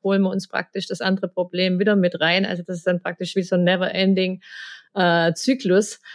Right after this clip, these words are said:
Und, äh, wir müssen eigentlich gucken, dass wir von den, von den Klimaanlagen wegkommen. Also Klimaanlagen haben ja nicht nur einen hohen Energieverbrauch, also mehr wie eine Heizung, ähm, sondern, ähm, die haben ja auch Kältemittel drin, die auch noch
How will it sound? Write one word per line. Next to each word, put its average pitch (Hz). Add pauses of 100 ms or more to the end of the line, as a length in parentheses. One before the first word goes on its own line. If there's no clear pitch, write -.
(220)
Und, 190
äh, 175
wir 175
müssen 202
eigentlich 190
gucken, 208
dass 180
wir 180
von 180
den, 180
von 175
den 175
Klimaanlagen 170
wegkommen. 156 (340)
Also 160
Klimaanlagen 180
haben 190
ja 190
nicht 190
nur 175
einen 175
hohen 175
Energieverbrauch, 202
also 170
mehr 175
wie 175
eine 165
Heizung, 220 (480)
ähm, 180
sondern, 175
ähm, 165
die 165
haben 170
ja 160
auch -
Kältemittel 170
drin, 190
die 165
auch 160
noch 202